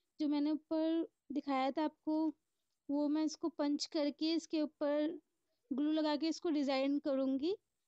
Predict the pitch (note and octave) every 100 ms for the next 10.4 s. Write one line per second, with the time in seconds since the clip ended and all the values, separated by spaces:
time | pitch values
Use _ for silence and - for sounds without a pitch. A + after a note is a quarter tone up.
0 | _ _ _ _ _ _ _ _ _ _
1 | _ _ _ _ _ _ _ _ _ _
2 | _ _ - C#4+ E4 D#4+ D#4 D#4+ D#4+ D4
3 | C4+ D4 D4+ C4 D4+ D#4 D4 D4 - D4
4 | C#4+ C#4+ D#4+ C#4 C#4 C4 C#4+ D4 D4+ C#4+
5 | - D4+ C#4 D4 E4+ A4 _ _ _ _
6 | _ C#4 C#4+ D4 _ - D4+ C#4+ C#4+ D4
7 | C#4+ C#4 C4+ C4 C4+ C#4+ F#4+ - _ _
8 | _ C4+ B3+ C4 - - D#4 C#4 C4+ C4
9 | D#4 C#4+ C#4+ C#4 C4+ C4+ C4+ C#4 D4 C#4
10 | C#4 - D4+ F4